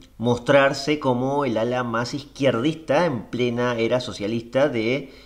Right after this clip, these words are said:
eh, sindicalización y obreros que, eh, seguían ya las ideas de Marx, eh, en la década del setenta de, del siglo diecinueve. Pero en ese momento, cuando acababa de nacer el imperio tras la unificación alemana,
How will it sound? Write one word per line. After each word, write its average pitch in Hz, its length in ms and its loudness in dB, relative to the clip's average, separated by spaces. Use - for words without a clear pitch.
eh, 98 360 -4
sindicalización 104 1160 0
y 117 180 -2
obreros 113 640 0
que, 113 440 2
eh, - 40 -12
seguían 120 420 2
ya 139 140 4
las 170 180 2
ideas 113 220 4
de 117 60 0
Marx, 160 440 0
eh, 95 240 -2
en 95 340 -6
la 92 340 -4
década 110 280 2
del 113 160 4
setenta 98 500 -2
de, 104 300 -2
del 104 380 -2
siglo 110 340 2
diecinueve. 104 600 -2
Pero 175 160 8
en 214 60 8
ese 247 180 6
momento, 190 480 2
cuando 117 400 6
acababa 131 420 6
de 143 80 6
nacer 123 300 0
el 139 100 -2
imperio 127 480 2
tras 120 180 0
la 104 120 2
unificación 104 560 -4
alemana, 113 500 0